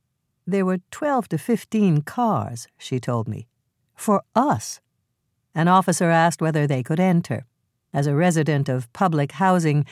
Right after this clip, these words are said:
she wasn't sure whether she had the right to say no. She did. But she was certain that if she refused them, they would come back. She had nothing to hide,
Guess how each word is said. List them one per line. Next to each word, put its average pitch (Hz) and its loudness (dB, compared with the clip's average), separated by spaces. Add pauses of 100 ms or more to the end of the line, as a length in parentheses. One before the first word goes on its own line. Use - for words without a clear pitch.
(120)
she - -2
wasn't 277 2
sure 175 0
whether 185 2
she 202 -2
had 180 2
the 180 0
right 202 0
to 160 -2
say 147 0
no. 151 0 (600)
She - -4
did. 117 -2 (640)
But 214 4
she 254 0
was 240 2
certain 247 2
that 190 4
if 220 0
she 214 0
refused 220 2
them, 151 2 (280)
they 190 4
would 180 2
come 135 0
back. 123 -4 (720)
She 160 -2
had 143 0
nothing 156 2
to 147 0
hide, 160 0